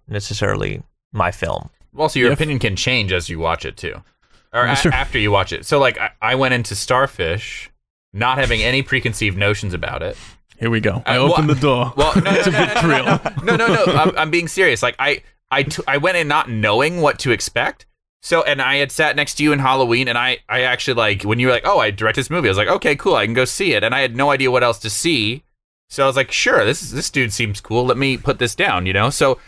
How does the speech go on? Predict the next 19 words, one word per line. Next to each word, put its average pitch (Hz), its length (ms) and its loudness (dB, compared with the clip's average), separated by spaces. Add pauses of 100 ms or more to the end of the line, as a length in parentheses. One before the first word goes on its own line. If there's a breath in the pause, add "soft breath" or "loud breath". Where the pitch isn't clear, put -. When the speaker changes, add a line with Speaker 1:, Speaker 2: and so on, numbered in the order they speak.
(200 soft breath)
Speaker 2:
I 127 60 2
walk 185 240 4
in 185 80 -2
this 147 100 -2
movie, 113 280 2
zero 156 500 2
preconceived 113 600 -2
notions. 95 480 0
Like, 92 140 0
I 104 60 2
had 104 140 0
seen 147 320 0
just 117 340 0
the, 117 80 0
like, 87 380 -2
picture 113 520 0 (140)
in 110 180 -2
the 101 80 0
program. 104 640 0